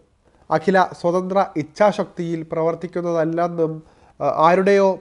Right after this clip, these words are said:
പ്രേരണയാൽ മതം മാറിയതാണെന്നും കോടതിയിൽ മാതാപിതാക്കൾ ബോധിപ്പിച്ചു. എന്നാൽ സ്വന്തം ഇഷ്ടപ്രകാരമാണ് മതം മാറിയതെന്ന നിലപാടിൽ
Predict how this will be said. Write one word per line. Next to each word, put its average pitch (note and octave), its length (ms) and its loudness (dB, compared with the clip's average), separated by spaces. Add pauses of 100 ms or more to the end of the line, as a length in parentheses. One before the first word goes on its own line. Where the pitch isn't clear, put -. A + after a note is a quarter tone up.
പ്രേരണയാൽ F#3+ 520 2
മതം E3+ 320 -2
മാറിയതാണെന്നും F3 840 2
കോടതിയിൽ D#3 400 -2
മാതാപിതാക്കൾ E3+ 880 2
ബോധിപ്പിച്ചു. C#3 640 -4
എന്നാൽ G#3 300 6 (160)
സ്വന്തം F#3 320 -2
ഇഷ്ടപ്രകാരമാണ് G3+ 720 2
മതം F3+ 300 -2
മാറിയതെന്ന F#3 440 2
നിലപാടിൽ E3 560 0